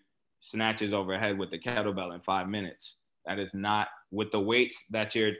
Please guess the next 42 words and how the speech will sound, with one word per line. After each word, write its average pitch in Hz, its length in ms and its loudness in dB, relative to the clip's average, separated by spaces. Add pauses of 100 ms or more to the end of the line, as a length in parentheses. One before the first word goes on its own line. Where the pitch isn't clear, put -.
(160)
and 104 100 0
he 117 120 0
has, 110 260 2
like, 101 240 0 (280)
different 113 380 4
weights 113 300 4
for 101 280 0
how 107 140 4
much 110 240 2
you 104 100 4
weigh. 123 380 4 (240)
So 95 100 -4
depending 117 420 0
on 107 140 2
how 113 140 4
much 110 260 2
you 104 100 4
weigh, 113 280 4
you 98 220 0
have 101 160 0
to 104 40 -4
do 98 180 0
a 95 60 0
certain 95 380 0
weight 98 160 2
of 90 100 -4
kettlebell 90 500 0
in 90 80 -6
that 80 220 -6
test. 107 320 0 (880)
And 98 180 0
the 98 80 2
weights 120 340 4
that 117 140 4
he 110 100 2
gives 104 260 0
are 98 40 0
not 101 220 0
easy. 95 400 0 (560)
Um, 90 240 0
and 92 140 -4
so 92 420 0